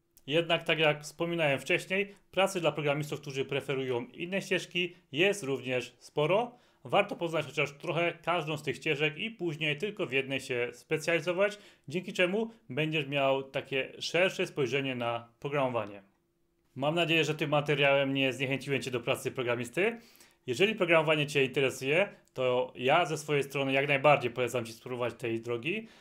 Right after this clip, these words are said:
Pamiętaj, że początki są trudne. Jeżeli nie wiesz, od czego zacząć lub jeżeli będziesz miał jakieś pytania, to napisz proszę w komentarzu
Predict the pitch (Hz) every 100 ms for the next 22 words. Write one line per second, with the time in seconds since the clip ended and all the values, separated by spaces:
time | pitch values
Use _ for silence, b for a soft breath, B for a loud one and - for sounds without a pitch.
0 | B B - 139 160 151 131 117 127 127
1 | 131 - 139 190 196 220 208 196 143 120
2 | 123 170 196 B B 127 120 170 170 170
3 | 147 143 139 139 170 156 131 120 135 170
4 | 196 127 120 127 120 - - 120 151 151
5 | 135 139 127 131 127 127 117 123 151 165
6 | 175 - 131 127 160 170 151 - 139 127
7 | 117 - - 175 185 185 170 190